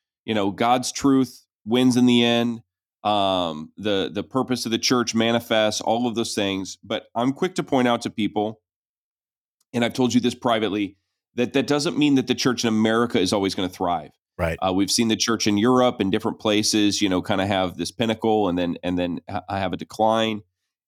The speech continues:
Speaker 1: And, and we're in danger of that here in the U S if we're not, um, you know, really diligent in these matters. And so,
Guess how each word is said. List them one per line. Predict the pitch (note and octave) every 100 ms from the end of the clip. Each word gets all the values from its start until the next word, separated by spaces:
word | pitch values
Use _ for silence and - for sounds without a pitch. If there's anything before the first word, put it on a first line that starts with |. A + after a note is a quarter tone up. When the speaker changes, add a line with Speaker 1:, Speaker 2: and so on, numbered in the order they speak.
| -
Speaker 1:
And, | A2 G#2+ G#2 G2+ -
and | A2 G#2
we're | C3+ E3
in | D#3+
danger | D3+ C3+ F3 B2+
of |
that | G#2+ G2+
here | A2 G#2+
in | G#2+
the |
U | G#2 A2
S | D3 C#3 - - G#2+
if | A2+ A2+ -
we're | A2 A2+
not, | G#2+ G2+ G#2 G#2 -
um, | G#2 G2 F#2 F2+ E2+ _ _ _ _ _ _ _ _ -
you |
know, | A2+
really | G#2+ C3
diligent | A#2+ B2+ D#3+ C3+
in | G#2
these | A#2
matters. | A2+ D3 C#3 - -
And | G#2+
so, | - B2 A2+